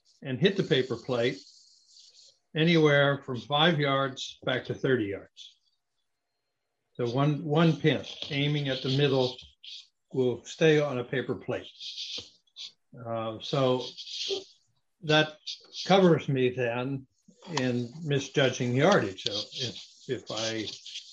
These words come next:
limit myself to under thirty, I'm gonna get a good hit.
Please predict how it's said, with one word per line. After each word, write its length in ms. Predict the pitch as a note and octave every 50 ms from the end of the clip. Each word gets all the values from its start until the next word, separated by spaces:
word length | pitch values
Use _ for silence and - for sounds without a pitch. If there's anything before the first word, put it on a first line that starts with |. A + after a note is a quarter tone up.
| - -
limit 280 | D#3 D#3 F3 F#3+ F3+ E3
myself 600 | D#3+ D3 C3+ - - D3+ C#3+ C#3 - F#3 - - -
to 280 | - C3 A#2 A#2 A#2 A#2+
under 240 | C#3+ E3 E3 D3+ C3+
thirty, 520 | - - C#3+ C3 B2+ A#2+ B2 A#2 A2 - - - _ _ _ _ - - - - - -
I'm 140 | D#3 C#3+ C3+
gonna 200 | D3 D3+ C#3 B2+
get 240 | - - B2 A#2+ G#2+
a 20 |
good 200 | G#2 A#2 A#2+ G#2+
hit. 240 | - A2+ A2 - -